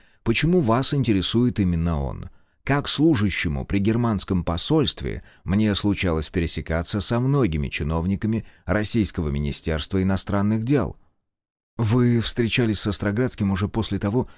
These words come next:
как немецких дипломатов выдворили из России, и при этой встрече он вам что-то передавал", объяснил Руднев, не вдаваясь в подробности. Разведчик усмехнулся. "Случайные нелепости.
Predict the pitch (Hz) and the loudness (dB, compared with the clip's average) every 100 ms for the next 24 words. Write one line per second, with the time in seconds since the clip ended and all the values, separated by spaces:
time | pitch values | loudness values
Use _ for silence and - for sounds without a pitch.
0 | _ _ 110 - 107 120 - 104 101 110 | _ _ -4 0 0 0 -2 -4 -2 -2
1 | 107 117 101 71 82 107 95 101 98 98 | 0 0 -2 -4 0 0 2 0 0 0
2 | 92 104 107 82 64 - _ _ _ 101 | 0 -2 -4 -6 -6 -10 _ _ _ -2
3 | 104 123 151 - 92 82 - 101 95 - | 2 2 2 0 -2 -2 -4 -2 -2 -4
4 | 80 65 82 131 131 107 135 - 131 120 | -6 -4 -2 -2 -2 -2 -2 -4 -4 -2
5 | 131 - 135 139 147 110 69 - _ _ | -4 0 0 2 0 -2 -4 -10 _ _
6 | 85 101 - 85 73 120 147 147 - - | -2 -2 -2 -4 0 0 0 -2 -6 -18
7 | - 131 113 101 110 107 - - 104 104 | -2 0 2 2 2 0 -4 -4 -2 0
8 | 80 67 58 - - - _ _ - 117 | -2 -4 -10 -12 -14 -18 _ _ -2 0
9 | 117 175 - - 151 147 131 95 69 - | 2 0 0 -4 -2 -2 -2 -2 -4 -6
10 | 69 - _ _ _ _ - 98 95 90 | -8 -10 _ _ _ _ -4 0 0 2
11 | 120 123 113 113 110 110 107 104 92 85 | 0 2 2 4 4 4 4 2 -2 -4
12 | - 78 | -4 -6